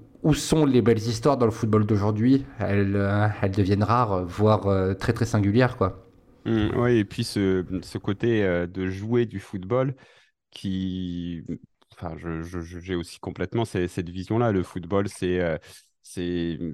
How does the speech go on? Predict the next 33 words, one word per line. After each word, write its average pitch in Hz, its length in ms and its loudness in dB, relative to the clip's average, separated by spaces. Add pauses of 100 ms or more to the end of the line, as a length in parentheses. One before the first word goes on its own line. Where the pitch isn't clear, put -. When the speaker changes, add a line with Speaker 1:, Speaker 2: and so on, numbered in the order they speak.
Speaker 2:
c'est, 78 180 -14
c'est, - 360 -14
c'est - 200 -14
quelque 90 300 -6
chose 95 240 -6
pour 87 240 -6
m'évader, 90 520 0
pour 85 400 -10
penser 95 440 -6
à 85 120 0
autre 87 300 -10
chose 90 640 -4
que - 80 -8
les, 85 340 0 (400)
que - 100 -4
les, 87 560 2
les 98 280 0
soucis 113 440 -4
du 98 140 -4
quotidien. 117 640 0 (460)
Et 95 520 2
je 98 140 -4
pense 135 460 -2
qu'il - 180 -4
y - 20 0
a 101 60 0
un 101 80 0
petit - 180 -10
peu 104 140 -8
de 98 80 -12
ça 127 540 0
dans 104 160 -2
la 95 200 0